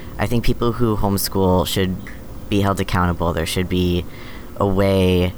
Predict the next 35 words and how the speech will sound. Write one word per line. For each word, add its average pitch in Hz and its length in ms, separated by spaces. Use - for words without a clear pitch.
for 90 680
us 92 340
to 98 80
be 92 200
able 87 120
to - 140
make 90 180
sure 87 180
that, 85 220
like, 85 280
no 123 260
one 127 240
is 120 340
being 120 480
beaten 104 380
or 95 180
tortured 95 500
or 92 520
their 95 320
education 95 540
completely 90 560
shot. 87 460
I 98 80
wanna 107 160
maintain 110 460
the 107 60
freedom 104 480
and 95 140
the 95 140
innovation 95 360
of 120 100
homeschooling, 135 760
but 101 260
not 101 520
let 95 360